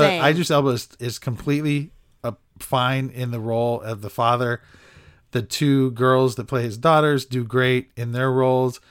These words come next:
Speaker 2: Uh, his friend, the South African,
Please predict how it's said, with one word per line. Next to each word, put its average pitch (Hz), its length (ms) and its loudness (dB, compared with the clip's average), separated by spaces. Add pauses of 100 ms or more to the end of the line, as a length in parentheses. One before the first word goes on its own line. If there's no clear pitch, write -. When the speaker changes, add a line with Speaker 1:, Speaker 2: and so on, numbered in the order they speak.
(460)
Speaker 2:
Uh, 117 260 0
his 127 360 2
friend, 131 580 -2 (300)
the 107 300 -8
South 110 280 -4
African, 123 680 -2